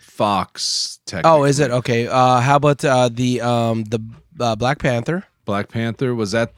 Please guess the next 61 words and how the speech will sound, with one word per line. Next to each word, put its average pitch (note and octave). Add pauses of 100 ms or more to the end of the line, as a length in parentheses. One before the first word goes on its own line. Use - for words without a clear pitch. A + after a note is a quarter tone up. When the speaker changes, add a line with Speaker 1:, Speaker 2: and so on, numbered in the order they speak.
(180)
Speaker 1:
Yeah, D3+
that C3+
was C3+
February. A2+
So -
you C#3+
had B2+
three E3+
of B2
those B2
this A#2+
year. F#2+
Speaker 2:
It C3
pro-, F#3+
uh, C3+
probably A3
more. E3+
Come F#3
on, F3+
think G3
about A2+
it. - (100)
There's D#3
Speaker 1:
That, D3+
Speaker 2:
gotta F3
be B2+
some -
Speaker 1:
that F3
Speaker 2:
more. E3+
Speaker 1:
might F3
have C#3+
been B2
all G#2+
of F2
'em D#2+
this F#2
year. D2+
Speaker 2:
Uh, G2
Speaker 1:
'Cause A#2+
I C3+
Speaker 2:
okay. A#2+
Speaker 1:
think C#3+
right C3
at A#2+
the A#2+
end A#2+
of A2+
the A2+
year G#2+
last G2+
year G2+
was, F#2
uh, F2+
Ragnarok. F2
Thor F#2+
Ragnarok F2+
was E2+
in, F2
like, E2
November, E2
December. C#2+